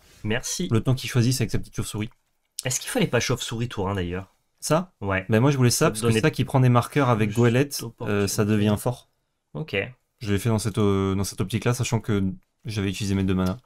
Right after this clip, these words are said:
Speaker 1: Il a les couleurs Jund, les couleurs de l'interaction, donc goélette ou Dénic, les deux seront très bien.
Speaker 2: Je crois que j'aime bien goélette,
Speaker 1: Je
Speaker 2: là.
Speaker 1: pense que tu peux goélette histoire de Dénic
Speaker 2: Je vais
Speaker 1: pour le,
Speaker 2: mettre un
Speaker 1: pour le tour
Speaker 2: point.
Speaker 1: d'après, et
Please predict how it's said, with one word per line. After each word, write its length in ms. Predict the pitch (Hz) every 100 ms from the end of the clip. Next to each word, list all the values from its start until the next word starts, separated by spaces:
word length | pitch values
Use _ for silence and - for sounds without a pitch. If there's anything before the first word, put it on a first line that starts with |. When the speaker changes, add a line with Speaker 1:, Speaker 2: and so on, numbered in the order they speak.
| -
Speaker 1:
Il 100 | 127
a 20 |
les 100 | 165
couleurs 300 | 160 156 127
Jund, 220 | 135 160
les 100 | 135
couleurs 260 | - 120 127
de 100 | 110
l'interaction, 640 | 117 131 123 120 - 117 127
donc 200 | 107 98
goélette 380 | 107 110 123 110
ou 40 |
Dénic, 300 | 107 117 120
les 60 | 104
deux 100 | 110
seront 160 | 113
très 160 | 101 95
bien. 160 | 90
Speaker 2:
Je 80 | 98
crois 120 | 101 117
que 60 |
j'aime 200 | 104 101
bien 160 | 104 120
goélette, 400 | 110 104 107 -
Speaker 1:
Je 60 | 107
Speaker 2:
là. 80 |
Speaker 1:
pense 100 | 113
que 80 | -
tu 140 | 110 -
peux 100 | 98
goélette 400 | 107 104 113 -
histoire 240 | - 104
de 80 | 98
Dénic 320 | 98 107 117
Speaker 2:
Je 40 |
vais 40 | 110
Speaker 1:
pour 80 | 107
le, 80 |
Speaker 2:
mettre 80 | 98
un 60 | 104
Speaker 1:
pour 80 | 101
le 60 |
tour 120 | -
Speaker 2:
point. 80 | 104
Speaker 1:
d'après, 240 | 104 - 90
et 300 | 98 87